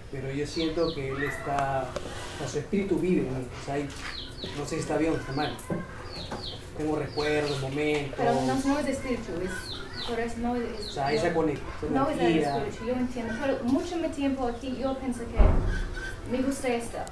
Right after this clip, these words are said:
Speaker 2: color, comida, persona, esta. Pero ahora me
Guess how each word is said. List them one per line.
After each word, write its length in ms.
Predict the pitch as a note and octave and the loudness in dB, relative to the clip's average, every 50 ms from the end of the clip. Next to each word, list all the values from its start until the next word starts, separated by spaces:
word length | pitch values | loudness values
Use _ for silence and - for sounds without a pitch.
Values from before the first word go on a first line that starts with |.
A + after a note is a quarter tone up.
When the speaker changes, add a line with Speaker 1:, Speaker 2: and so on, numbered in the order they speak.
| - - | -6 -2
Speaker 2:
color, 580 | G#3+ G#3+ A3 A3+ A3+ A#3 A3+ A3+ A3 A3 G#3+ G#3 | -2 0 2 2 2 2 2 2 0 0 -2 -2
comida, 840 | - G#3 G#3 G#3 G#3 G#3+ G#3+ G#3+ G#3+ G#3 G3+ G3 G3+ G3+ G3 G3 G3+ G#3 | -2 -4 -4 -4 -4 -6 -6 -6 -6 -4 -4 -4 -2 -2 -2 -4 -4 -6
persona, 680 | A3 G3+ - - - G#3 G#3+ G#3 G3+ G3+ G3+ F#3+ F#3 F3 | -8 -10 -10 -8 -6 -4 -4 -4 -4 -4 -6 -6 -6 -6
esta. 260 | F3 E3+ F3 - - - - - - - - - - - - - - | -6 -6 -8 -8 -8 -10 -10 -10 -12 -12 -12 -12 -12 -12 -12 -10 -6
Pero 240 | - - - - - | -4 -2 0 2 2
ahora 320 | - A#3 C4 C#4+ E4+ F#4 | 2 2 2 2 2 2
me 180 | F4+ E4+ D#4+ | 2 2 2